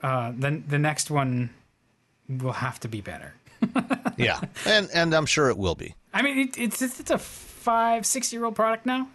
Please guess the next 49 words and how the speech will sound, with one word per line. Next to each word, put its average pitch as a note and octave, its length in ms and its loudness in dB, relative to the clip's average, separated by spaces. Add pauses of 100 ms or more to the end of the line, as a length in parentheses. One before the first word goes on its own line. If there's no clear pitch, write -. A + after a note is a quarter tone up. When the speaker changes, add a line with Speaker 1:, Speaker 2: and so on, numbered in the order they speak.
Speaker 1:
It E3+ 100 -14
came G#3 160 2
out G3 100 2
in F3 40 -2
fifteen, G3+ 480 0
right? E3 320 0
So D#3+ 340 -2 (120)
Speaker 2:
Uh, A2+ 360 2
yeah, B2+ 200 4
I G#2+ 40 4
think B2 140 0
so. D#2 300 0
Yeah, F3 80 0
Speaker 1:
Yeah. A3+ 100 2
Speaker 2:
fifteen. G2+ 420 -4 (380)
Speaker 1:
It's - 80 -18
getting, F#3+ 340 0 (200)
getting G3+ 260 -2
up C4 140 -2
there G#3 260 4
in G3+ 60 2
age. G#3+ 520 2 (520)
Speaker 2:
Yeah. B2 220 2 (600)
Uh, B2 240 6 (120)
you D#3 100 2
know, C3 100 6
and D3 240 4
this D#3 160 2
one, D3 300 2
you C3 80 2
know, A#2+ 100 2
this A#2+ 160 0
had A#2+ 200 4
the B2 100 0
pilot A#2 460 4
assist A2+ 500 2
system A2 440 -2
on A2 140 2
there, G#2+ 160 2
which A2+ 140 -2
I A2 80 0
tried A2 260 2
again, G#2 340 0
and, A2 240 -6
you B2 60 -2
know, A2 260 0
it's, - 340 -2
it's - 360 -6
okay. A2 520 2